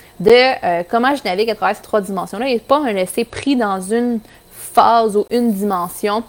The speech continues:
et me séparer de qui je suis réellement. Parce que du moment que vous décidez de vivre à un seul niveau de votre, euh, votre être, que ça soit vous vivez plus dans l'âme, vous vivez plus dans le corps ou plus dans l'esprit,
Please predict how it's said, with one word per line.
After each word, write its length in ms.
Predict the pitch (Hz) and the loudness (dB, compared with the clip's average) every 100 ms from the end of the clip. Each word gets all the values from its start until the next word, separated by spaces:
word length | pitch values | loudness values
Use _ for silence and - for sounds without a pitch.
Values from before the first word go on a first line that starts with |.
| - - | -14 -6
et 80 | 214 | -2
me 100 | 202 | -2
séparer 580 | - - 226 202 202 240 | -2 -2 0 0 0 -2
de 80 | 202 | -2
qui 180 | - | -4
je 120 | 202 190 | -2 -2
suis 240 | - 226 | 0 -2
réellement. 360 | 214 190 175 180 | 0 -2 -4 -6
Parce 180 | 165 | -4
que 100 | - | -2
du 140 | 208 208 | -2 0
moment 240 | 247 269 | -2 -4
que 60 | 339 | -4
vous 140 | 214 | -4
décidez 640 | 185 226 233 - 196 254 - - - | -2 -2 -2 0 4 4 2 -12 -4
de 60 | 208 | 0
vivre 240 | 226 226 | 2 4
à 140 | 208 262 | 4 2
un 100 | 285 | -2
seul 240 | - 277 | -4 -2
niveau 300 | 233 214 233 | 0 0 0
de 40 | |
votre, 300 | 190 180 - - | 0 -4 -6 -4
euh, 220 | 175 165 | -2 -2
votre 260 | 165 - | -6 -4
être, 300 | 185 277 359 | 0 0 0
que 80 | - | -6
ça 160 | - 180 | -8 -8
soit 160 | 214 | -6
vous 160 | 196 180 | -6 -4
vivez 160 | 175 190 | -4 -2
plus 260 | - 208 | 0 0
dans 160 | 185 165 | 0 -4
l'âme, 300 | 202 359 330 | -4 -2 -2
vous 100 | 196 | -4
vivez 200 | 180 175 | -4 -4
plus 200 | 196 190 | -4 -4
dans 100 | 170 | -6
le 120 | 165 | -6
corps 240 | - 233 | 0 0
ou 40 | 208 | 0
plus 180 | 214 190 | -2 -4
dans 60 | |
l'esprit, 380 | 156 170 - 294 | -6 -10 -8 -10